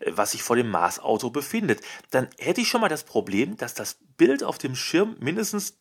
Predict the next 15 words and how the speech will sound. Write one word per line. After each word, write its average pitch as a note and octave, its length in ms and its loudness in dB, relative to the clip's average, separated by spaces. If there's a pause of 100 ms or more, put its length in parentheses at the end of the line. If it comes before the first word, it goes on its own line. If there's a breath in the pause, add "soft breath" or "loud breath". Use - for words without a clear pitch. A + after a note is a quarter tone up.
drei - 240 0
Minuten B3 380 0
alt F2+ 240 -2
ist. - 260 -8 (360 loud breath)
Denn E3+ 160 0
so F#3 180 2
lange F3+ 280 2
braucht D3 300 -4
ein E3 140 -2
Signal B2 420 2
vom B2 240 0
Mars F2+ 260 4
bis - 200 -8
zur - 180 0
Erde. E2 320 -4